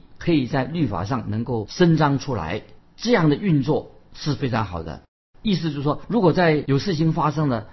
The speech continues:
在律法里面呢，没有这方面的规定，那么他们怎么办呢？他们就要去找祭司啊，请祭司来做裁决。所以，《申命记》十七章八到十一节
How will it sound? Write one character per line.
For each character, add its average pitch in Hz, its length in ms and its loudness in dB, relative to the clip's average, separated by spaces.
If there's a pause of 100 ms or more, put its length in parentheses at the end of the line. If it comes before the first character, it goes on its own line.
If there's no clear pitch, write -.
在 202 160 0
律 214 160 2
法 147 180 0
里 139 120 2
面 131 180 0
呢， 110 100 -4 (160)
没 165 160 6
有 190 140 8
这 160 140 0
方 165 120 2
面 160 140 2
的 147 60 2
规 170 200 0
定， 170 240 -2 (400)
那 139 100 2
么 151 60 4
他 156 80 6
们 160 140 4
怎 120 80 -2
么 127 100 0
办 139 160 4
呢？ 110 100 0
他 127 140 -2
们 127 140 0
就 120 80 -4
要 113 80 -2
去 113 240 -6
找 90 240 -8
祭 120 260 -6
司 131 320 -10 (360)
啊， - 100 -6
请 - 260 -6
祭 131 160 -6
司 117 320 -8
来 101 200 0
做 120 200 -2
裁 113 260 0
决。 107 360 -4 (460)
所 147 180 0
以， 120 360 -2 (460)
《申 180 160 4
命 160 220 4
记》 143 160 2
十 - 200 -6
七 - 240 -8
章 135 220 -2
八 147 180 2
到 131 140 2
十 131 180 -6
一 135 100 -4
节 110 260 -4